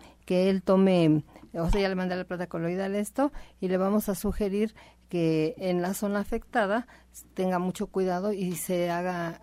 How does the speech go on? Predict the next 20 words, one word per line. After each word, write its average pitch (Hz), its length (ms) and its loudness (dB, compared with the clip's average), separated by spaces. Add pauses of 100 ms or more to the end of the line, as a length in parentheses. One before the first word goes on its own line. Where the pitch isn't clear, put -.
con 165 460 -2 (420)
té 190 140 4
de 190 100 2
fenogreco, 185 720 0 (180)
va 165 100 2
a - 20 -2
poner 180 280 -2
la 180 80 -4
semilla 180 360 -2
de 185 80 -4
fenogreco 185 680 -2
a 165 160 2
hervir 208 400 0 (420)
y 170 100 -2
se 180 160 -2
va 175 360 2
a 175 160 0
lavar 170 320 0
esa 196 220 -4
zona 208 480 0